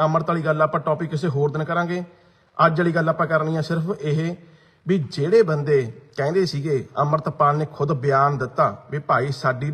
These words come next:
ਦੁਬਈ ਦੇ ਵਿੱਚ ਪ੍ਰਾਪਰਟੀ ਆ, ਸਾਡੀ ਟਰਾਂਸਪੋਰਟ ਚੱਲਦੀ ਆ, ਮੈਂ ਉੱਥੇ ਮੈਨੇਜਰ ਲੱਗਿਆ ਰਿਹਾ, ਪੂਰੇ ਡਰਾਈਵਰਾਂ ਦਾ ਕੰਮ ਮੈਂ ਆਪ ਸਾਂਭਦਾ ਰਿਹਾ, ਕੰਪਿਊਟਰ ਤੇ ਮੈਂ ਕੰਮ ਕਰਦਾ ਸੀਗਾ।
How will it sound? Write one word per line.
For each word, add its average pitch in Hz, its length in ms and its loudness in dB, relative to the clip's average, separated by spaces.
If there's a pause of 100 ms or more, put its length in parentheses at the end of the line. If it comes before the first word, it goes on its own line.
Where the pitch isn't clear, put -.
(160)
ਦੁਬਈ 143 240 0
ਦੇ 170 120 2
ਵਿੱਚ 156 200 -4
ਪ੍ਰਾਪਰਟੀ 156 640 -2
ਆ, 113 180 0 (480)
ਸਾਡੀ 147 260 2
ਟਰਾਂਸਪੋਰਟ 165 520 2
ਚੱਲਦੀ 156 400 2
ਆ, 135 180 0 (360)
ਮੈਂ 143 240 6
ਉੱਥੇ 156 280 -2
ਮੈਨੇਜਰ 147 480 2
ਲੱਗਿਆ 151 320 0
ਰਿਹਾ, 139 300 2 (100)
ਪੂਰੇ 165 280 -2
ਡਰਾਈਵਰਾਂ 143 420 2
ਦਾ 156 100 2
ਕੰਮ 147 280 -2
ਮੈਂ 139 160 0
ਆਪ 139 200 2
ਸਾਂਭਦਾ 156 380 -2
ਰਿਹਾ, 139 200 0
ਕੰਪਿਊਟਰ 165 520 -2
ਤੇ 196 140 -2
ਮੈਂ 165 140 0
ਕੰਮ 151 200 0
ਕਰਦਾ 143 300 0
ਸੀਗਾ। 139 340 -2